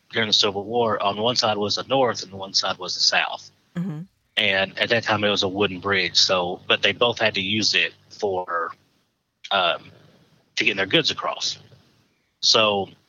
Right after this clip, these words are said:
Speaker 1: the South would burn it down, and the
Speaker 2: Mm-hmm.
Speaker 1: North would rebuild it. And then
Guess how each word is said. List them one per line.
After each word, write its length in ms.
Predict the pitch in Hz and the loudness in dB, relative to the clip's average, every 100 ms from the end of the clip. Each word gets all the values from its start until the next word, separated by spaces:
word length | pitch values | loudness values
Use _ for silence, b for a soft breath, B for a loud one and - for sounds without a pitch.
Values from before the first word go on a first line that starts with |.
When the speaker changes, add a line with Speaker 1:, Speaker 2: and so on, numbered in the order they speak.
| _ _ _ _ _ _ _ _ _ | _ _ _ _ _ _ _ _ _
Speaker 1:
the 280 | - 107 90 - - | 0 2 0 -6 0
South 340 | - 139 139 | 2 4 4
would 140 | 139 113 | 0 2
burn 200 | 131 127 | 2 2
it 100 | 110 | 2
down, 400 | 127 127 127 127 - _ - | 2 2 0 -2 -14 _ -8
and 80 | 113 | -4
the 40 | 101 | 0
Speaker 2:
Mm-hmm. 60 | |
Speaker 1:
North 200 | 110 110 | 2 0
would 100 | 110 | 0
rebuild 420 | 107 107 104 107 127 | -2 0 0 0 0
it. 120 | 143 _ _ _ B B - | -4 _ _ _ B B -4
And 120 | 113 | 0
then 300 | 110 107 104 | 2 0 -2